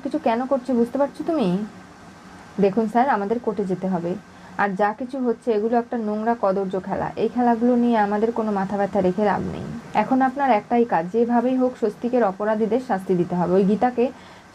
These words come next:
এমন শিক্ষা দিতে হবে যাতে কখনো আর এই ধরনের কাজ করতে না পারে।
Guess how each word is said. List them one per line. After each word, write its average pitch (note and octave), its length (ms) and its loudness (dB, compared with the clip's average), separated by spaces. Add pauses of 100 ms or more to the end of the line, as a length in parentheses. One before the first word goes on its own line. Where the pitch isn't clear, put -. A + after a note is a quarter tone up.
এমন A#3 360 2
শিক্ষা C4 240 -2
দিতে A3+ 240 0
হবে A3 240 4
যাতে G3+ 260 2
কখনো A#3+ 400 0
আর G#3+ 120 2
এই G3+ 100 4
ধরনের G#3 340 -2
কাজ F#3+ 220 -2
করতে F3 220 -4
না D#3+ 180 -2
পারে। - 160 -6